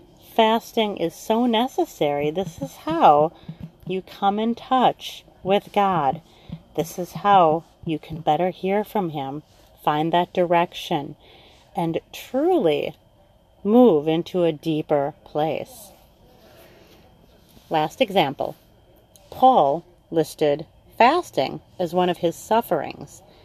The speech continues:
in Second Corinthians eleven twenty-three through twenty-seven. I'm not going to look all of those up, but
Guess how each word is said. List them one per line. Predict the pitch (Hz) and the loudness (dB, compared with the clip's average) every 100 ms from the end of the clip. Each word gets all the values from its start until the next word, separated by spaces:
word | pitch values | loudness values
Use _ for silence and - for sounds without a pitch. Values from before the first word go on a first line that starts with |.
| - - | -14 -4
in | 180 | -2
Second | - 165 - 214 | 0 -2 -2 -4
Corinthians | - 202 143 147 139 147 156 - | -4 -4 -4 -4 -6 -6 -10 -6
eleven | 170 156 165 | -2 0 -2
twenty-three | - 170 175 180 151 139 160 - - | -2 0 0 -2 -4 -4 -6 -14 -10
through | 156 151 | -6 -4
twenty-seven. | 165 147 160 147 135 135 147 - - - - - - - - - - - | -2 -4 -2 0 0 -2 -10 -20 -20 -20 -20 -20 -20 -20 -20 -10 -10 -6
I'm | - 180 | -4 -2
not | 175 165 | -2 0
going | 185 175 | 0 0
to | 170 | 0
look | 165 - | 0 2
all | 151 151 180 | 2 4 2
of | 180 | 0
those | 233 269 - | 2 2 4
up, | 214 147 - - _ _ _ _ _ _ - | 4 4 2 -4 _ _ _ _ _ _ -20
but | 165 254 180 - - | 4 6 6 2 -6